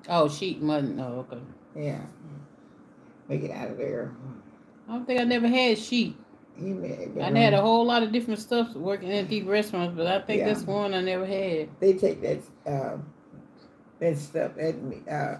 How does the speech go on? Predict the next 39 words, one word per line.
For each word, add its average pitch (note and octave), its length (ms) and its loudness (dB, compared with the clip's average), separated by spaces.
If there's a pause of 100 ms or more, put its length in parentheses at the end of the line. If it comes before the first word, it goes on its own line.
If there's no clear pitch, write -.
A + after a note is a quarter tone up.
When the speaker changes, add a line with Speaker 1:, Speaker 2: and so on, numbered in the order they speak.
Speaker 2:
the C#3+ 80 2
fat E3+ 280 6
off D3 220 2
of D#3 60 -2
that, D3 200 2 (440)
off D#3 180 0
of D3 60 2
that C#3 180 4
sheep - 380 -4
meat D3+ 240 0
and C3+ 180 2
make, D3 240 2 (200)
uh, - 180 -10 (420)
you B3+ 100 -2
can G3+ 120 0
put F3 200 2
that F#3 180 6
and E3 80 0
help D#3+ 220 2
make D3 220 2
your C#3 120 4
Lysol C#3+ 520 0
too, - 300 0 (280)
a C3+ 100 -2
Lysol, D3+ 680 8 (180)
Lysol, A2+ 720 -8
Lysol, C#3 500 -2 (300)
yeah. - 140 -8 (640)
Speaker 1:
I'm G#3+ 180 0
like, F3 220 2
"Good A3+ 260 2
Lord, E3+ 380 2
that's G#3 180 0
a G3 80 4
lot." G3 400 2
Making F#3+ 320 4
Lysol A#3 600 6
with F3+ 120 2
mutton? C4+ 460 6